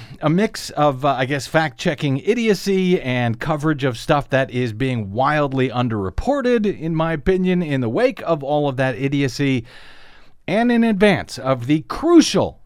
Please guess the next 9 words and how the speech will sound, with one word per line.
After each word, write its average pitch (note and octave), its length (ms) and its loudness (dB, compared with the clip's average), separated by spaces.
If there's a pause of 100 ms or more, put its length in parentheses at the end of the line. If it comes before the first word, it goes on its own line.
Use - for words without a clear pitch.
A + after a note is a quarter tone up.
November D#3+ 680 0
midterm C3+ 680 -2
elections, B2+ 600 0
when A2+ 200 0
the G#2 60 0
nation B2 360 -2
has A#2+ 420 -2
its D#3 260 0
first - 480 -2